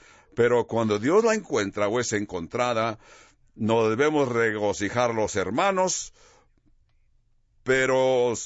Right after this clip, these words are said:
los oyentes del Señor, los fariseos y escribas, trataban de atraparlo para acusarlo.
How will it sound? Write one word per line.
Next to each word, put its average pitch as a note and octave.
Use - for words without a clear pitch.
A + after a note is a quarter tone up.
los C#3
oyentes G#3
del F#3
Señor, C3+
los A2+
fariseos G#2
y G#2
escribas, A2
trataban D#3
de B2+
atraparlo A#2
para G2+
acusarlo. E2